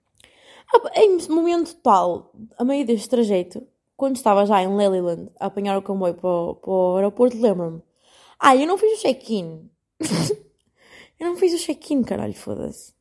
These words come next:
Vou fazer o check-in, aí já, já a tremer, sabem? Porque eu estou a ver, foda-se, vou demorar mais tempo a chegar. Se eu tenho que fazer o check-in lá, eu estou fodida. Eu estou, estou como o caralho.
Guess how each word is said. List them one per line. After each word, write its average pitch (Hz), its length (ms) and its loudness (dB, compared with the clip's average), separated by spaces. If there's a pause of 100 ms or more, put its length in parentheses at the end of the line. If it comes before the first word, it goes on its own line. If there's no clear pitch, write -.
(640)
Vou 302 120 -4
fazer 240 220 2
o 196 80 0
check-in, 220 460 -2 (500)
aí 320 460 2 (160)
já, 269 360 -2
já 294 120 -2
a 320 60 -2
tremer, 262 400 0
sabem? 170 440 -2 (440)
Porque - 180 -10
eu 311 40 -2
estou 294 160 0
a - 20 0
ver, 190 160 -2
foda-se, 254 420 -4
vou 254 80 -4
demorar 285 240 -2
mais 294 200 -4
tempo 294 200 -8
a 285 40 -4
chegar. 170 460 -10 (340)
Se - 100 -20
eu - 40 -20
tenho 302 140 -6
que 277 60 -10
fazer 254 100 -2
o 233 40 -2
check-in 240 420 0
lá, 254 320 -4
eu 320 80 -12
estou 302 160 -8
fodida. 240 600 -4 (1600)
Eu 277 140 -2
estou, 311 960 -2
estou 339 180 -8
como 339 140 -6
o 320 40 -10
caralho. 269 640 -2